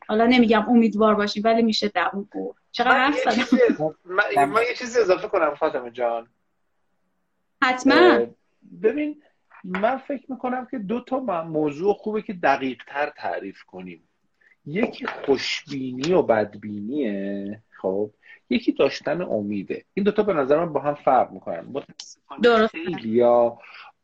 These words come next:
Speaker 2: امید رو معادل خوشبینی می‌بینن و میگه که من به آینده خوشبین نیستم.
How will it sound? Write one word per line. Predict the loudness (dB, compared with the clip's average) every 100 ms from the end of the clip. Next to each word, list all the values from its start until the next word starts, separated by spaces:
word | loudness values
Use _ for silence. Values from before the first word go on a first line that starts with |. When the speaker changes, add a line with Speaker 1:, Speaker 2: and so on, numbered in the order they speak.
| _
Speaker 2:
امید | 0 2 -2 -4 -4 2
رو | 4 4
معادل | 2 -2 2 2 0 -6 -10
خوشبینی | -10 -10 -10 -14 -14 -12 -8 -8
می‌بینن | -8 -8 -8 -6 -4 -6 -8 -18 -20 _
و | 0
میگه | 0 -4
که | -4 -2
من | 0 -2
به | 0
آینده | -2 -2 -2 -4
خوشبین | -2 0 0 -4 -4 -2
نیستم. | -2 -4 -6 -6 -4 -6